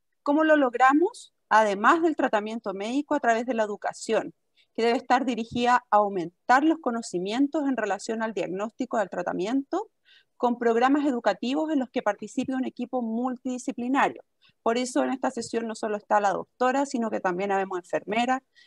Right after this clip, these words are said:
eh, trabajadoras sociales, entre otros, que están en el backstage, que se traduce en la reducción del estigma y, lamentablemente, en esta enfermedad de epilepsia, el estigma es lo que mayormente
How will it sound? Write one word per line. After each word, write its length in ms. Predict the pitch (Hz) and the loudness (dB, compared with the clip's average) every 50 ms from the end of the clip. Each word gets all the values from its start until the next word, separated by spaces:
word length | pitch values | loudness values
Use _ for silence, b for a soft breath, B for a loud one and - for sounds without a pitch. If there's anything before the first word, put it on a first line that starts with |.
| b b b _ - | b b b _ 2
eh, 300 | 208 214 202 196 190 185 175 - _ _ _ _ - | 2 4 4 4 2 2 0 -4 _ _ _ _ 4
trabajadoras 640 | 196 208 208 208 - 202 190 190 190 190 190 - | 6 6 6 8 6 6 8 8 8 6 4 0
sociales, 640 | - 170 - - - 233 220 226 233 247 269 277 - - _ | -2 -6 -4 2 4 6 6 6 6 4 0 -4 -6 -6 _
entre 380 | - 226 233 226 - - 226 220 | 0 0 0 2 2 4 6 8
otros, 520 | 208 214 214 - 226 262 294 - - - _ _ _ _ _ | 8 8 6 6 4 4 2 0 -6 -18 _ _ _ _ _
que 60 | - | -4
están 320 | 226 - - - 208 214 214 | -4 2 4 4 6 6 4
en 80 | 208 | 0
el 120 | 208 196 - | 0 0 2
backstage, 680 | - 196 190 - - - 147 135 143 - - - - _ _ _ _ b b b b b b b _ - | 2 2 2 0 -2 -2 -2 0 -2 -4 -8 -14 -20 _ _ _ _ b b b b b b b _ 4
que 100 | 302 294 | 4 6
se 140 | 302 339 | 6 4
traduce 760 | 240 208 269 269 285 339 349 330 - - - 247 277 320 - - _ - | 6 6 6 8 8 8 6 4 4 2 4 4 4 4 0 -2 _ 0
en 160 | 226 233 226 | 2 6 6
la 100 | 226 220 | 6 6
reducción 480 | 214 220 208 208 220 214 - 226 226 | 6 4 2 2 2 2 2 2 2
del 120 | 214 196 180 | 2 0 -2
estigma 600 | 180 - - _ - 285 277 320 294 302 370 480 - _ _ _ _ _ _ _ _ _ _ _ | -2 -4 -2 _ 4 6 8 10 10 10 8 6 0 _ _ _ _ _ _ _ _ _ _ _
y, 360 | - 311 320 330 359 466 - | 6 8 8 8 8 6 2
lamentablemente, 800 | - 240 247 226 220 214 - 247 247 240 240 240 240 240 - 247 | 2 2 4 4 2 4 6 6 6 6 4 2 0 0 0 -2
en 60 | 240 | -2
esta 180 | 233 - - 226 | 0 2 2 0
enfermedad 440 | 214 - 233 202 190 196 185 190 208 | 2 2 0 0 0 2 4 4 4
de 60 | 214 | 2
epilepsia, 720 | - - 175 170 190 208 208 - - - 233 262 302 370 - _ - | 2 0 0 2 2 0 0 -4 -4 0 2 2 2 0 -4 _ 0
el 140 | 214 214 | 0 0
estigma 720 | 208 214 - - _ - 311 - 269 247 233 254 285 349 - _ _ _ _ - | 0 -2 -4 -2 _ 2 2 4 2 4 4 4 4 2 0 _ _ _ _ 2
es 120 | 277 269 | 4 6
lo 180 | 294 269 269 262 | 6 6 4 4
que 240 | - 277 285 277 - | 2 2 2 2 2
mayormente 800 | 214 214 214 208 226 226 226 226 233 240 233 - 254 262 277 | 0 0 2 2 2 2 2 0 -2 -2 0 2 4 4 4